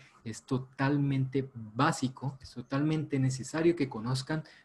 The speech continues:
todo lo relacionado con esa carga que van a transportar, ¿sí?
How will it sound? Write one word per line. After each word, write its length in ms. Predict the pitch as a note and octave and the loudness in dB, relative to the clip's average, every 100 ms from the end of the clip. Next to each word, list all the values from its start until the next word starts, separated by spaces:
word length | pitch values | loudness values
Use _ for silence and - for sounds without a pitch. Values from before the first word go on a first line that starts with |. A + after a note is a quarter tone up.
| _ _ - | _ _ 6
todo 260 | F#3 G3+ | 10 10
lo 100 | G3+ | 10
relacionado 680 | D#3+ C#3 C3+ C3 A#2+ C3 F#3 | 6 4 2 0 -2 0 0
con 160 | - A#2 | 0 -2
esa 280 | A2 C3 C3 | 0 -4 0
carga 320 | C3+ B2 B2 | 0 2 -2
que 140 | - | -4
van 160 | G#2 G2+ | -6 -8
a 40 | |
transportar, 600 | - A2 - - - - - _ _ - - - | -8 -8 -8 -12 -20 -20 -20 _ _ -20 -20 -20
¿sí? 180 | - | -14